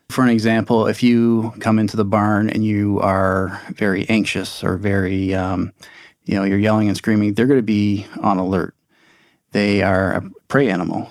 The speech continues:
and they are on alert because they really have no forms of protecting themselves other than running.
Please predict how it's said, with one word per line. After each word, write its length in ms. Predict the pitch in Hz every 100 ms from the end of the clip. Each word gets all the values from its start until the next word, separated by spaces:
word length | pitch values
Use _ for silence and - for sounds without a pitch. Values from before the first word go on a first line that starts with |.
| -
and 400 | 101 101 101 104
they 220 | 101 101
are 340 | 98 101 95 -
on 120 | 104
alert 400 | 101 101 98 -
because 520 | - 101 98 95 92 -
they 640 | 101 104 98 98 95 101 -
really 260 | 110 107
have 180 | 101 95
no 200 | 98 101
forms 500 | - 107 98 101 95
of 420 | 98 92 92 - _ _ _ -
protecting 360 | 113 147 147
themselves 600 | 101 95 104 92 104 - -
other 220 | 104 107
than 200 | 101 95
running. 360 | 107 98 98